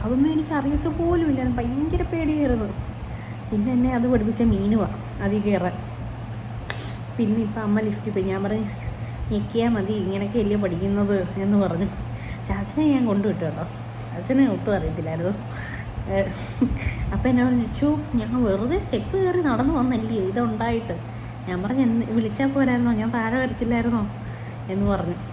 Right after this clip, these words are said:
അപ്പം അമ്മ എന്നോട് ചോദിച്ചു "അമ്മ ലിഫ്റ്റിലങ്ങ് പോട്ടെ?" ഞാൻ പറഞ്ഞു "ആ, പോ." കഷ്ടം, ഇങ്ങനെയൊക്കെയല്ലേ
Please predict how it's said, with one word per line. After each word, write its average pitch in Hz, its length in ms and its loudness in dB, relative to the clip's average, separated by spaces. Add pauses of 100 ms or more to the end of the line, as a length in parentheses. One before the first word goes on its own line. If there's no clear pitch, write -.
(360)
അപ്പം - 200 -2
അമ്മ 208 160 2
എന്നോട് 233 200 4
ചോദിച്ചു 226 180 -2 (460)
"അമ്മ - 120 -8 (140)
ലിഫ്റ്റിലങ്ങ് 233 640 0
പോട്ടെ?" 190 360 0 (440)
ഞാൻ 196 200 -2
പറഞ്ഞു 240 240 2
"ആ, - 20 0 (100)
പോ." 262 80 2 (1600)
കഷ്ടം, 185 360 -2 (120)
ഇങ്ങനെയൊക്കെയല്ലേ 170 500 -2